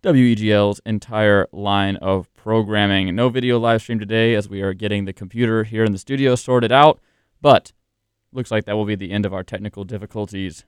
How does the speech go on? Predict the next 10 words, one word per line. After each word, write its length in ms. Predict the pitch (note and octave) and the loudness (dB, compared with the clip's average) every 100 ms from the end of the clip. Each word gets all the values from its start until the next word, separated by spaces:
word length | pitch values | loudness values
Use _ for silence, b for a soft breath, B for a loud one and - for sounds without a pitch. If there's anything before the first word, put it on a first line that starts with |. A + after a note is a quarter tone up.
| _ _ | _ _
for 300 | A#2+ A2+ F#2+ | 0 2 2
the 100 | G2 | -4
time 420 | F#2 A2+ G#2+ G2+ | -6 -2 0 0
being. 480 | G2+ B2 C3 A2+ F#2 | 0 2 4 4 0
All 140 | - A#2+ | -4 0
right, 140 | A2 | 2
we've 140 | G#2+ G#2+ | 0 -4
been 80 | A2 | -2
talking 320 | A2+ A2+ A2+ | -2 -2 -2
about 360 | G#2+ A2 G#2 | 0 2 0